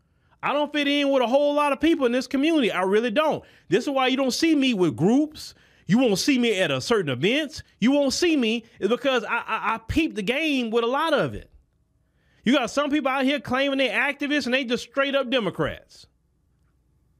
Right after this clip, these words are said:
They just wear activists, but they Democrats. And they're not really gonna go too hard against the Democrats.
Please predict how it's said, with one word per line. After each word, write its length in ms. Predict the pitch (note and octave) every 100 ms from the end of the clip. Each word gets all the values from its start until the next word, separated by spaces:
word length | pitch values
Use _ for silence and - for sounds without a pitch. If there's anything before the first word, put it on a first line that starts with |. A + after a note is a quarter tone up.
| _ _ _ _ _
They 200 | C3+ A3
just 160 | B3 G#3+
wear 340 | C#3+ G#3+ C4+
activists, 480 | G3+ A3+ G#3+ A#3 F#3+
but 100 | A3
they 120 | A3+
Democrats. 720 | A3 D4 B3 - F2 - _ _ _ _ _ _ _ _ _ _ _ _
And 100 | D3+
they're 100 | G#3
not 200 | B3+ B3
really 140 | A#3 C4
gonna 120 | A#3+
go 160 | A#3 A#3+
too 200 | B3+ A#3+
hard 260 | C4+ C#4
against 260 | G#3 F#3 E3+
the 60 |
Democrats. 760 | D3 D3+ C3 - A2 D#2 _